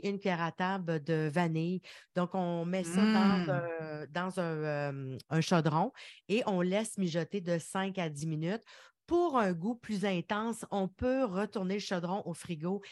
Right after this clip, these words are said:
Speaker 1: et laisser infuser toute la nuit. Et le lendemain, on réchauffe. Donc, on sert ça, euh, dans un, un, une belle, euh, petite tasse ou dans un verre approprié. Et c'est vraiment excellent. Moi, ça me réchauffe le cœur.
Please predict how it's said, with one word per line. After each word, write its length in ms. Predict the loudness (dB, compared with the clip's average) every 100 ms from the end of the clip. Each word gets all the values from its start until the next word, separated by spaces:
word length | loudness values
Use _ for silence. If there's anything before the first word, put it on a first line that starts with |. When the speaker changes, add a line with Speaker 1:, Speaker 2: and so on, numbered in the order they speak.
| -8
Speaker 1:
et 100 | -2
laisser 400 | 2 2 0 -4 -2
infuser 600 | 0 -2 -4 -2 -2 0
toute 260 | 0 0 0
la 160 | 0 0
nuit. 320 | 0 0 -2 -10 -14 -2
Et 100 | 2
le 120 | 4
lendemain, 480 | 4 2 0 0 -2 -2
on 200 | 0 0
réchauffe. 640 | 0 -4 -2 -2 -2 -6 -16 -20 -20 -6
Donc, 220 | -2 -2
on 120 | -2 -2
sert 320 | 0 0 -2
ça, 220 | -4 -2
euh, 340 | 0 0 -2
dans 280 | -2 -4 -4
un, 240 | -4 -4 -4
un, 300 | -6 -6 -6
une 180 | -8 -6
belle, 320 | -2 -2 0
euh, 280 | 0 0 -2
petite 320 | -4 -6 -8 -2
tasse 300 | 2 2 0
ou 20 |
dans 220 | -2 0 0
un 140 | 0
verre 200 | 0 -2
approprié. 760 | -2 -4 -6 -6 -6 -4 -6 -6 -12 -16 -2
Et 140 | 0
c'est 180 | 2 2
vraiment 360 | 4 2 2 0
excellent. 540 | -2 -4 0 2 2 2
Moi, 180 | 2 2
ça 140 | 2
me 80 | 0
réchauffe 380 | 0 -2 -6 -6
le 140 | -8
cœur. 400 | -4 -4 -4 -6